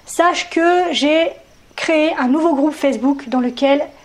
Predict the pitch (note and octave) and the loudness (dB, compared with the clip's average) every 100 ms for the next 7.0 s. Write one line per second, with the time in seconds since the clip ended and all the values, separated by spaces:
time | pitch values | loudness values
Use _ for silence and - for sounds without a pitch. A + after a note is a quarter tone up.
0 | - - C4 C4 C#4+ D4 D4 - D#4+ D#4+ | -14 -4 -2 0 2 2 -2 -4 -2 0
1 | D#4+ D4 - D4+ D4 C#4 B3+ - D4+ D4 | 0 0 2 2 2 -4 -4 0 0 0
2 | C4 D4 D4 E4 C4 C4 C#4+ C4+ C4+ B3 | 0 0 0 0 0 0 0 -2 -2 -6
3 | - D#4+ D#4+ - - - - - - C#4+ | -2 -2 -2 -14 -20 -20 -20 -20 -4 -4
4 | - C#4+ C#4 B3+ - D4 D4 C4 B3+ C#4 | -2 -4 -2 -2 0 2 2 2 2 2
5 | D4+ - C4 C#4 B3+ B3 A#3+ - C#4 C4 | 0 0 -2 -2 -2 0 -2 -4 -4 0
6 | C#4+ F4 B3 A#3+ A3+ C#4 - B3+ C4 | -2 -2 -2 -2 0 0 0 0 0